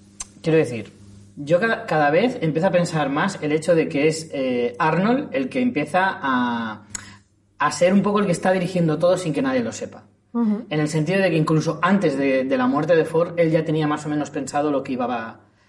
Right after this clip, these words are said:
Speaker 1: a, a suceder a raíz de la muerte de Ford. Me refiero a que, mm, todo el mundo puede llegar a pensar que todo está orquestado por él, incluidos los espectadores,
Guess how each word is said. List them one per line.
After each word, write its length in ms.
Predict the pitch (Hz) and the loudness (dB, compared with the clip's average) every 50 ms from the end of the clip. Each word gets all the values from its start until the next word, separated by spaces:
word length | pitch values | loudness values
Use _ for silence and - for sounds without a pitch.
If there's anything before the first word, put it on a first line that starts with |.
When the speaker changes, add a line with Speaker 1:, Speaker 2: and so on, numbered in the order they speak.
| _ _ _ - | _ _ _ -4
Speaker 1:
a, 160 | - 254 269 - | -2 -2 -2 0
a 140 | - 240 - | 0 -2 -2
suceder 460 | - - 151 - 151 143 147 160 180 | 0 -2 -4 -2 0 0 2 2 2
a 80 | 185 151 | 2 2
raíz 300 | 143 143 143 147 151 151 | 0 0 2 2 2 2
de 60 | 143 | 2
la 80 | 127 123 | 2 2
muerte 260 | 123 127 120 - - 117 | 2 0 0 -2 -4 -8
de 80 | 107 101 | -8 -8
Ford. 280 | - - 107 101 - - - _ _ _ _ _ _ _ _ _ _ _ _ _ _ _ - - _ _ - | -8 -8 -8 -8 -10 -16 -20 _ _ _ _ _ _ _ _ _ _ _ _ _ _ _ -20 -20 _ _ -4
Me 160 | - 160 160 | -2 0 2
refiero 400 | 160 165 165 - 202 226 247 233 | 2 2 2 2 2 4 4 4
a 120 | 214 190 - | 4 2 0
que, 380 | - 170 165 156 151 147 143 | 2 2 4 4 4 2 0
mm, 500 | 135 135 131 131 127 127 127 - - - | 0 -2 0 0 0 -2 -4 -6 -10 -4
todo 160 | - 190 202 214 | 0 0 2 4
el 60 | 214 | 4
mundo 260 | 214 214 214 208 185 | 4 6 4 4 4
puede 240 | - 196 196 196 185 | 4 2 2 2 4
llegar 220 | 185 185 175 175 | 4 4 4 4
a 80 | 175 170 | 4 2
pensar 320 | 170 165 - 185 185 180 | 2 0 2 0 0 0
que 100 | - - - | -2 -4 -2
todo 200 | - 170 165 170 | 0 2 2 2
está 160 | 165 165 165 | 0 0 -2
orquestado 420 | 151 156 156 - 165 156 156 156 | -2 -2 -2 -2 -2 0 0 0
por 160 | 156 160 160 | 0 2 2
él, 160 | 180 190 156 143 | 2 2 0 -2
incluidos 340 | 139 120 131 127 135 151 151 | -6 -6 -4 -2 -2 0 0
los 100 | 156 143 | 0 -2
espectadores, 800 | 143 - - 156 127 - 156 151 170 165 156 143 123 - - - | -4 -6 -10 -10 -6 -4 -2 0 2 2 2 0 -2 -6 -12 -18